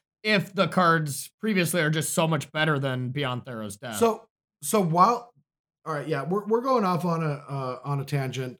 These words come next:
Speaker 2: Um, so I'm just gonna say the last thing. Timurant's Call calls the Dead, which is two B Saga. Um,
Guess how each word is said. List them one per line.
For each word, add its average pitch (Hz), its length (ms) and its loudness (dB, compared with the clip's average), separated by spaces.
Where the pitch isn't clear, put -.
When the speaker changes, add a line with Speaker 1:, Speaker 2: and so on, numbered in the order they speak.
Speaker 2:
Um, 120 420 -6
so 143 180 -10
I'm 151 200 0
just 147 140 -4
gonna 143 120 -2
say 143 140 -4
the 127 80 -8
last 123 260 -6
thing. 131 180 -8
Timurant's 170 440 -4
Call 147 560 0
calls 175 320 0
the 143 80 -2
Dead, 135 560 -4
which 139 220 -6
is 131 140 -4
two 196 260 -4
B 151 420 4
Saga. 135 680 -2
Um, 120 480 -2